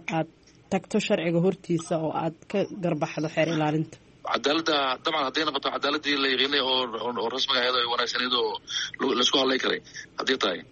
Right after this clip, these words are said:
Speaker 2: Laakiin cadaalad oo, oo aan, a-, iyadoon la invita-, invitation la ii keenin, oo aan la iga wacin maxkamadda, la iga wacin, oonan diidin, oonan ogeyn cid ay la soo xiriirin, oon la imaan, in waaran la soo jaro, taas cadaalad ma noqon kartaa? Falastiin, adiga ku weydiin, isku weydiin.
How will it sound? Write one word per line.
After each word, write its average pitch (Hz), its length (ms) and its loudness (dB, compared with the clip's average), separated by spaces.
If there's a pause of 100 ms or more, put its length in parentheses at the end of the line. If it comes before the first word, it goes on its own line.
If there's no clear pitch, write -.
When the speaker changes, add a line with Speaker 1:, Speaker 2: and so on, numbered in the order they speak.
(220)
Speaker 2:
Laakiin 139 260 0
cadaalad 143 340 0
oo, 135 160 0 (180)
oo 120 180 0
aan, 117 260 -2
a-, 104 260 -4
iyadoon 147 280 0
la 123 80 -2 (160)
invita-, 120 380 -2 (260)
invitation 135 440 2
la 127 80 4
ii 131 80 6
keenin, 135 400 2
oo 110 140 -2
aan 113 100 2
la 120 60 2
iga 135 120 4
wacin 120 160 0
maxkamadda, 117 340 -4
la 113 80 2
iga 120 100 0
wacin, 123 240 0
oonan - 280 -2
diidin, 120 340 0
oonan 113 260 0
ogeyn 113 300 2 (420)
cid 123 200 -2
ay 113 300 0
la 110 180 2
soo 110 180 2
xiriirin, 117 340 0 (300)
oon 110 220 -2
la 127 80 2 (160)
imaan, 120 320 -2 (280)
in 127 160 -4
waaran 135 320 0
la 120 80 0
soo 120 140 -2
jaro, 107 200 0
taas 117 180 -6
cadaalad 131 340 -2
ma 127 60 -10
noqon 123 140 -4
kartaa? 117 180 -6
Falastiin, 117 320 -2
adiga 131 200 2
ku 113 80 -8
weydiin, 110 180 -2
isku 104 120 -2
weydiin. 104 280 -4